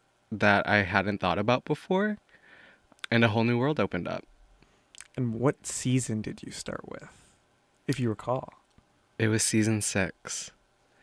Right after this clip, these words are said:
Speaker 1: And then when I saw season seven,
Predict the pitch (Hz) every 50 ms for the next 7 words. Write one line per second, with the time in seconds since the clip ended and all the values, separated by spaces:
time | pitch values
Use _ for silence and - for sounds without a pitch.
0 | _ - - - _ _ _ _ - 110 113 110 107 107 107 104 101 101 98 98
1 | 98 - - - - - 113 110 104 101 104 - - 113 107 107 101 - - 107
2 | 98 98 98 95 92 - - - 117 117 127 113 110 107 101 95 95 95 92 95
3 | 95 -